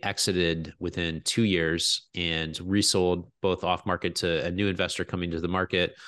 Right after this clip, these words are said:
um, taking on, you know, the, the improved property with the improved rents, still getting a good cash flow. So it was a good deal for all parties. And they pocketed about two hundred twenty-five thousand dollars in profit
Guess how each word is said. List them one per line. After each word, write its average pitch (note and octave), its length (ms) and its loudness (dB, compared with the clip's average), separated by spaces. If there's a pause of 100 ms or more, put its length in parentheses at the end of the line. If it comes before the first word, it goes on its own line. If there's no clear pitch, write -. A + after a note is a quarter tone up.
(360)
um, E2+ 340 -2
taking F#2+ 320 -2
on, F2 300 -2
you E2+ 120 0
know, D#2 220 -4 (140)
the, F2 180 -2 (640)
the F2+ 400 -4
improved G2+ 460 0
property F#2+ 340 0
with E2 140 0
the F2 80 -2
improved E2+ 380 0
rents, G2+ 500 0
still G#2 340 4
getting G2+ 320 -4
a F2 80 0
good E2+ 180 -2
cash G2 280 0
flow. E2+ 180 0
So - 140 -4
it - 20 -2
was E2 140 -4
a F2 80 -2
good E2+ 220 0
deal E2+ 180 2
for - 120 -4
all D#2+ 140 2
parties. G2+ 460 -2 (480)
And F#2 320 0
they G#2 120 4
pocketed E2+ 760 0
about E2 320 -2
two A2 140 -2
hundred F#2+ 220 2
twenty-five E2 480 -4
thousand D#2+ 320 0
dollars D2 380 -2
in D2+ 100 -8
profit D#2 520 -2